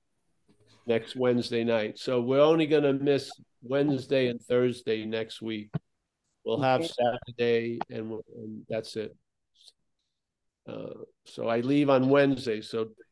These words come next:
Speaker 1: Saturday and, and Tuesday will be on this week and tomorrow. Thursday, Saturday, and Tuesday.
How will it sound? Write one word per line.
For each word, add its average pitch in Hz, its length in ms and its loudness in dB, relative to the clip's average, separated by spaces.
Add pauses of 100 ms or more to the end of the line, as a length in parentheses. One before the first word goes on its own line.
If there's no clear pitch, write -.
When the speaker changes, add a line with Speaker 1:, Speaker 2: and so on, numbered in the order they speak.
(140)
Speaker 1:
Saturday 147 920 2
and, 117 240 -4 (420)
and 117 260 -8
Tuesday 135 800 0
will 120 220 -6
be 117 200 -6
on 113 520 0
this 110 240 -8
week 107 220 -10 (1700)
and 113 180 -8
tomorrow. 107 440 -2 (240)
Thursday, 127 440 -2
Saturday, 120 520 -2
and 110 120 -6
Tuesday. - 340 -14